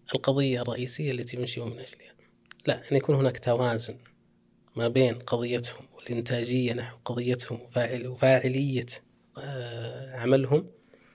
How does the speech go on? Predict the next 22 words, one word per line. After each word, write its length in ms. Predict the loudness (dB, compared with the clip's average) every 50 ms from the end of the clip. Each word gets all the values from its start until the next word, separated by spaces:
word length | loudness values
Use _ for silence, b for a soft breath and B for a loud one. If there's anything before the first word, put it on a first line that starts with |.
| b b b b b b b b b b b b b b b b b b _ _ -2
آه، 920 | 2 4 6 6 6 6 4 2 -2 -2 -4 -4 -6 -8 -8 -10 -14 -18 _ _ _ _ 2
ومع 880 | 6 6 8 8 6 4 2 0 0 -2 -2 0 2 2 2 2 2 2
ال-، 240 | 0 0 -2 -4 -4
البناء 480 | -4 -4 0 0 2 2 2 2 0
ال-، 300 | -2 -2 -4 -4 -6 -8
البناء 420 | -8 -6 -2 2 2 2 2 2 -2
المؤسسي. 560 | -4 -8 -8 -8 -8 -8 -10 -10 -12 -18 -18 _ B B B B B B B B B B B -6 2
وهذه 220 | 6 6 8 8
مرحلة 320 | 8 6 6 4 2 2 2
تحدي، 580 | 2 2 4 4 4 4 2 -4 -6 -6 -8 -12 _ _ _ _ _ _ _ _ _ _ _ _ -6
يعني 200 | -4 0 4 4
ممكن 260 | 4 4 4 2 -2
ياخذ 220 | -2 -2 -4 -4
سنة، 380 | -2 0 0 2 0 0 0 0
ممكن 300 | -2 -4 -6 -6 -8 -8
ياخذ 160 | -8 -8 -8
سنتين، 540 | -8 -6 -6 -6 -6 -6 -2 -2 0 0 0
وممكن 260 | 0 -2 -2 -2 -2
ياخذ 220 | -2 -2 -4 -6 -6
خمس 220 | -6 -4 -4 -6
أشهر. 320 | -8 -10 -12 -14 -16 -20 _ _ _ _ _ _ _ _ _ _ _ _ _ _ _ -20 -20 _ _ -2 2
إذا 480 | 2 6 8 8 8 8 8 6 4